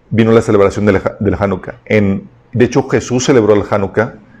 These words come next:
y tú puedes ver de eso en Juan capítulo diez, versículo veintidós. ¿Ok? Este es el día de venganza, donde, ah, eh, te lo platico eso porque va a ser,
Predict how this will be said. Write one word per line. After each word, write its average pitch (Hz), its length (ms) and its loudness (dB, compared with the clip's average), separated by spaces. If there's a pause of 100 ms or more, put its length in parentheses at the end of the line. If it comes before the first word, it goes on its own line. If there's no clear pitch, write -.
(340)
y 98 60 -12
tú - 140 -4
puedes 110 180 4
ver 107 140 4
de 101 100 2
eso 104 240 -2
en 104 120 -2
Juan 101 320 -2
capítulo 98 440 -2
diez, 95 180 0
versículo 92 340 -4
veintidós. - 500 -8 (500)
¿Ok? 95 120 -6 (1300)
Este 170 600 4
es - 460 -4 (140)
el 131 140 2
día 120 160 4
de 117 100 2
venganza, 117 720 2
donde, 107 540 2 (460)
ah, 120 260 0
eh, 110 380 2
te 135 80 4
lo 127 100 4
platico 139 240 2
eso 147 140 0
porque 127 160 -4
va 123 80 -2
a - 20 -4
ser, 135 140 0